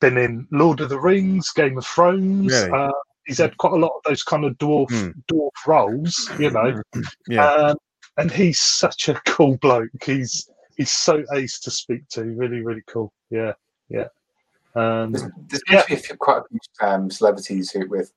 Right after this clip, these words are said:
Speaker 3: fake profiles in the groups, so I've heard. Um, but God knows who, who it is and who, who they are.
Speaker 1: Yeah, absolutely. They've got him,
Speaker 2: Mm.
Speaker 1: haven't they? Yeah,
Speaker 3: Yeah.
Speaker 1: they've
Speaker 2: Yeah,
Speaker 1: got
Speaker 2: yeah.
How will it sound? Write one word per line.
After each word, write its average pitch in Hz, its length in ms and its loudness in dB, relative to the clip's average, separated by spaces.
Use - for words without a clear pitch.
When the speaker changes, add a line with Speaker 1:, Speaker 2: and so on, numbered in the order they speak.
Speaker 3:
fake 98 300 2
profiles 131 520 4
in 107 100 -2
the 98 80 -6
groups, 92 480 -12
so 98 320 2
I've 87 100 -4
heard. 82 360 0
Um, 87 600 -4
but 98 140 4
God - 160 6
knows 98 200 -2
who, 101 180 -2
who 104 260 -2
it 98 80 6
is 98 180 0
and 92 140 -6
who, 98 260 -4
who 107 120 -4
they 92 160 2
are. 90 240 2
Speaker 1:
Yeah, 131 380 8
absolutely. 120 520 4
They've 123 200 6
got 135 160 6
him, 123 60 8
Speaker 2:
Mm. 113 220 4
Speaker 1:
haven't 113 100 0
they? 120 60 0
Yeah, 113 100 4
Speaker 3:
Yeah. 113 200 6
Speaker 1:
they've 113 120 2
Speaker 2:
Yeah, 107 60 2
Speaker 1:
got 101 140 -2
Speaker 2:
yeah. 101 240 -2